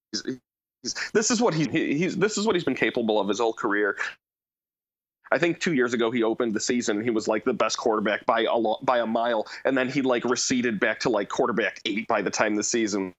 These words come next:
was over. So he has these bursts, but, but, and they come in, like, spots where you wouldn't necessarily expect it, like against Carolina. Um, but I, I don't know. I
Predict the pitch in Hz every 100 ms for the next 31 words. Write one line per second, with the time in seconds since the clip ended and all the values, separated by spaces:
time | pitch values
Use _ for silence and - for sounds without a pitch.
0 | _ 95 101 92 92 - - - 139 220
1 | 208 180 165 156 123 117 120 117 - -
2 | 120 104 - 120 - _ - 160 165 -
3 | 254 226 _ _ _ _ _ _ - 262
4 | 208 147 110 - - 190 - 147 139 165
5 | - 151 180 165 - - - - - 214
6 | - - 156 165 - 202 - 110 92 -
7 | _ _ _ _ _ - 104 95 101 -
8 | 123 - 131 - 92 85 76